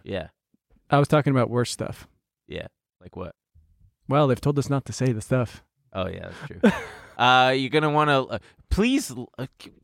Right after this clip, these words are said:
Speaker 1: tell the people what to do, please.
Speaker 2: Oh, I need you to go on to the site and click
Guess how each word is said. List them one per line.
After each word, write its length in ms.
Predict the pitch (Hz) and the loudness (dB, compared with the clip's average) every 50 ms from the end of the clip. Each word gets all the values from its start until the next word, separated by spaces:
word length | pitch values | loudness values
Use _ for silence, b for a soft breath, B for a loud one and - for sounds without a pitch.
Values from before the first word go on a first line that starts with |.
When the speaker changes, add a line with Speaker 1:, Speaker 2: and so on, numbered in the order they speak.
| _ _ - | _ _ -8
Speaker 1:
tell 200 | - - 370 403 | -4 -2 0 0
the 100 | 381 254 | 0 0
people 280 | - 170 143 - 131 | 0 -2 -4 -4 -2
what 160 | 113 110 104 - | -2 -2 -2 -2
to 100 | - 98 | -4 -4
do, 200 | 85 92 95 123 | -2 -2 -4 -2
please. 460 | - 131 135 151 160 156 - - _ _ _ _ _ _ _ _ _ _ _ _ _ _ _ _ _ _ _ _ _ _ _ - | -2 -4 -4 -4 -4 -6 -10 -20 _ _ _ _ _ _ _ _ _ _ _ _ _ _ _ _ _ _ _ _ _ _ _ 4
Speaker 2:
Oh, 360 | 233 240 190 156 131 107 - _ _ _ _ _ - | 4 4 4 2 -2 -10 -16 _ _ _ _ _ 0
I 200 | 165 190 269 370 | 2 4 4 4
need 280 | 370 381 381 330 208 160 | 2 2 0 0 0 0
you 380 | 180 175 147 135 127 123 120 - | 0 2 2 0 -2 -6 -8 -6
to 100 | - - | -2 -2
go 440 | 170 139 190 220 269 311 339 339 339 247 | -2 2 4 4 4 4 2 2 0 0
on 560 | 233 247 196 214 226 233 233 233 240 240 233 | -2 0 0 0 2 0 0 -2 -2 -4 -6
to 100 | - - | -6 -6
the 100 | 190 185 | -6 -6
site 380 | - - 175 156 131 127 - - | -4 -2 -2 -2 -2 -2 -4 -4
and 160 | 233 165 156 | -4 -6 -4
click 340 | - - 233 233 - - | 0 0 0 0 -2 -8